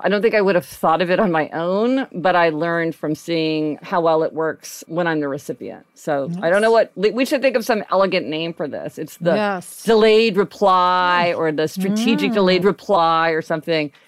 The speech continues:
Speaker 1: We'll work on that also.
Speaker 2: Okay. And meanwhile,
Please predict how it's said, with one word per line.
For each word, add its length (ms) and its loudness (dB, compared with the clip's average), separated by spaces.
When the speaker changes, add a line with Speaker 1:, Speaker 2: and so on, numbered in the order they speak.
Speaker 1:
We'll 300 0
work 220 2
on 140 -4
that 200 -2
also. 240 -4
Speaker 2:
Okay. 160 -8
And 160 0
meanwhile, 800 0